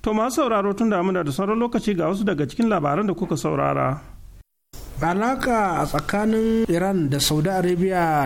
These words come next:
Speaker 2: tana bunƙasa. A wani rahoto da kamfanin dillancin labarun Mehr na Iran ya ɗauka,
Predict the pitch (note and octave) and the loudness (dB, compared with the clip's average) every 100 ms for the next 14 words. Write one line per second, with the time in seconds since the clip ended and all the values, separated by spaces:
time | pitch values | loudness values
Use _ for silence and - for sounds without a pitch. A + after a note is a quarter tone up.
0 | B2+ D#3+ D3 B2+ A#2+ A#2 C3+ - G#2+ D3 | 0 0 0 2 0 0 0 0 -2 -2
1 | E3+ A3+ A#3+ A#3+ A3+ E3 F3 - C#3+ B2 | -2 0 0 0 -2 0 0 0 0 2
2 | C3 C3 F3 G3 F3 E3+ E3+ F3 F3+ E3+ | 0 0 0 0 0 0 0 0 0 0
3 | E3+ C#3+ C3+ C#3 D#3 E3 D#3+ E3 D3 D#3 | 0 0 0 0 0 2 2 2 2 2
4 | D#3+ C3+ C#3 B2+ B2+ B2+ B2+ G#2 | 0 0 0 0 0 -2 0 -4